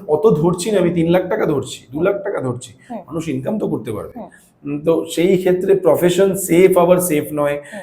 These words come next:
Speaker 1: আহ, এরকম অনেক কিছু আউটকাম
Speaker 2: এটা
Speaker 1: বেরিয়ে যাবে।
Speaker 2: আমি আমার ইনকামের কথা বললাম, রিভিল করলাম।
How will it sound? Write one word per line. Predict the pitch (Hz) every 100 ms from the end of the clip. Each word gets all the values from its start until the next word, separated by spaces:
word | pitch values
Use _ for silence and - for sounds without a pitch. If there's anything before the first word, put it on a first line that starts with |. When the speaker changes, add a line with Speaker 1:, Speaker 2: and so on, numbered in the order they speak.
| -
Speaker 1:
আহ, | 113 117 131
এরকম | 156 170 165
অনেক | 165 170
কিছু | 180 180
আউটকাম | 170 247
Speaker 2:
এটা | 277
Speaker 1:
বেরিয়ে | 294 311 330
যাবে। | 320
Speaker 2:
আমি | 330 359
আমার | 240 233 262 302 -
ইনকামের | 277 269 285 294 285
কথা | 277 302
বললাম, | 226 240 240 254 254
রিভিল | 233 226 262
করলাম। | 254 214 202 214 370